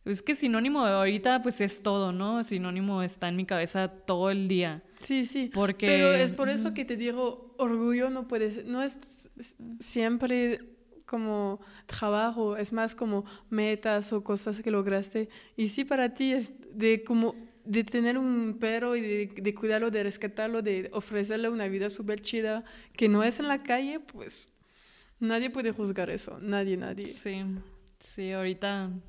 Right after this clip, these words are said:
Speaker 1: presente es, ese es mi, mi orgullo.
Speaker 2: Pues, está súper bien.
Speaker 1: Mis, mi bebé.
Speaker 2: <laughs> ¿Y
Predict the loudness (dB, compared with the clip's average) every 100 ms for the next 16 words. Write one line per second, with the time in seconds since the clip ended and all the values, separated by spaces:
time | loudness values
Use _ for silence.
0 | -18 -8 -6 -6 -6 -8 -4 -6 -6 -8
1 | -8 -6 -6 -6 -4 -4 -4 -8 -14 _
2 | _ _ _ -8 -6 -6 -2 -2 -2 -6
3 | -8 -16 -2 -2 0 -2 -2 -4 -6 -2
4 | -2 0 0 0 -2 -6 -10 -6 -4 -4
5 | -4 -4 -2 0 0 0 -4 -6 -8 -14
6 | -20 -20 -12 -6 -2 2 2 0 -4 -8
7 | -14 -20